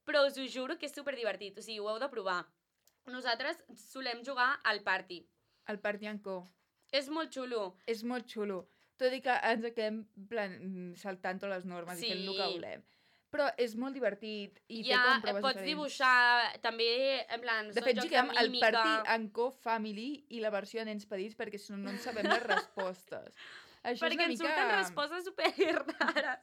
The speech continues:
Speaker 1: Que potser vosaltres sí sabeu, no dubto de la vostra cultura. Nosaltres, de
Speaker 2: Nosaltres,
Speaker 1: fet,
Speaker 2: que
Speaker 1: no.
Speaker 2: són coses molt específiques i no
Speaker 1: Sí.
Speaker 2: les sabem.
Speaker 1: Si no és un tren de TikTok, <laughs> nosaltres no, no.
Speaker 2: És que són preguntes, a part d'actors, com molt millennials. I nosaltres
Speaker 1: Clar,
Speaker 2: això
Speaker 1: <laughs> clar.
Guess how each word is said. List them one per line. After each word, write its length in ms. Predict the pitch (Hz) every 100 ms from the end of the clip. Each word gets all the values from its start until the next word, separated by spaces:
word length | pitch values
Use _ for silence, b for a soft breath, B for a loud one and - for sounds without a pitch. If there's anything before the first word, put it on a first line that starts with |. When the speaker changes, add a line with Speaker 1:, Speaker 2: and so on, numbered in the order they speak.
| B B B B B B B
Speaker 1:
Que 100 | 311
potser 260 | 320 277 330
vosaltres 360 | 330 330 359
sí 100 | 285
sabeu, 400 | - 202 185 175
no 200 | 214 254
dubto 420 | 285 285 - 320
de 100 | 285
la 80 | 269
vostra 320 | 240 247 240 226
cultura. 520 | 208 185 175 175 170
Nosaltres, 520 | 202 196 202 214 240
de 60 | -
Speaker 2:
Nosaltres, 420 | 226 226 214 269
Speaker 1:
fet, 60 | 294
Speaker 2:
que 20 |
Speaker 1:
no. 60 | 240
Speaker 2:
són 100 | 220
coses 200 | 262 262
molt 180 | 220 220
específiques 640 | 220 220 226 220 208 196 220
i 100 | 208
no 60 | 190
Speaker 1:
Sí. 60 |
Speaker 2:
les 100 | 220
sabem. 400 | - 190 175 175 - b b
Speaker 1:
Si 180 | - 269
no 160 | 254 262
és 180 | 285
un 120 | 294 269
tren 220 | 247 233
de 100 | 226
TikTok, 680 | 226 202 277 - 359 262 254
<laughs> 120 | 247
nosaltres 540 | 220 214 214 220 262
no, 420 | 196 185 175 165 165
no. 180 | 175 165 -
Speaker 2:
És 120 | 294 -
que 80 | 285
són 140 | 254
preguntes, 380 | 339 339 233 294
a 80 | 247
part 140 | 208
d'actors, 320 | 233 214 208 -
com 140 | 233
molt 200 | 196 185
millennials. 580 | 190 165 139 131 113 -
I 80 | 214
nosaltres 220 | 220 311
Speaker 1:
Clar, 600 | 330 339 330 311 330 339 330
Speaker 2:
això 160 | 359
Speaker 1:
<laughs> 60 | 320
clar. 400 | 302 285 226